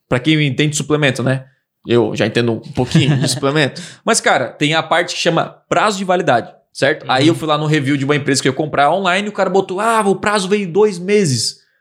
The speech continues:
Speaker 1: Aí eu assim, "Caraca, se eu comprar um suplemento, vim com dor, até a devolução, eu vou, eu vou perder cabelo. O que que eu vou fazer? Vou nessa loja física e eu vou olhar o, <laughs> a validade."
Speaker 3: A validade.
Speaker 1: Eu olhei o,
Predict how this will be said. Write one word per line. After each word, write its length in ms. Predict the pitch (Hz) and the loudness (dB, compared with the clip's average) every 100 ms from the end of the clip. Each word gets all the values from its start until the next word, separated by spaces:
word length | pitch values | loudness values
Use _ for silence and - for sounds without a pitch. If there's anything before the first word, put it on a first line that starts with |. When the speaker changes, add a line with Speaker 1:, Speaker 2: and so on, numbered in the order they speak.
| _ _ _ 170 | _ _ _ -4
Speaker 1:
Aí 100 | 185 | -2
eu 60 | |
assim, 200 | 190 208 | -2 -2
"Caraca, 320 | 196 214 127 - | -2 -2 -2 -4
se 80 | |
eu 40 | 185 | -4
comprar 240 | 214 208 | -4 -2
um 40 | 214 | -6
suplemento, 600 | - 190 151 107 - 131 | -6 -2 -2 -2 -4 0
vim 140 | 185 | 0
com 140 | 190 160 | 0 0
dor, 200 | 190 175 | 2 2
até 260 | 170 240 247 | -2 0 0
a 20 | |
devolução, 640 | 202 170 160 123 - 160 | 2 2 2 0 0 0
eu 40 | 139 | 0
vou, 120 | 170 | 0
eu 60 | 202 | 0
vou 380 | 320 359 349 | 2 2 0
perder 220 | - 220 240 | 0 0 2
cabelo. 480 | 254 233 180 117 - _ _ _ _ _ - | 2 2 0 -2 -8 _ _ _ _ _ -2
O 20 | |
que 80 | 247 | 0
que 40 | |
eu 40 | 240 | 0
vou 80 | 202 | 0
fazer? 240 | 196 151 | 2 2
Vou 160 | 131 139 | 2 0
nessa 220 | 135 160 | 0 0
loja 300 | 151 135 180 | 2 2 0
física 540 | 180 196 208 277 277 - _ _ - | -2 -2 -2 0 -2 -4 _ _ -4
e 60 | |
eu 80 | 247 | -2
vou 140 | 220 | 2
olhar 200 | 247 233 226 - | 2 4 2 2
o, 60 | 262 | 0
<laughs> 560 | 254 247 226 214 - | 2 0 4 2 2
a 40 | 135 | 0
validade." 280 | 302 - - | 0 0 0
Speaker 3:
A 60 | 254 | 0
validade. 480 | 220 262 277 269 208 | 2 2 2 4 4
Speaker 1:
Eu 80 | |
olhei 180 | 208 214 | 4 6
o, 200 | 202 170 | 4 2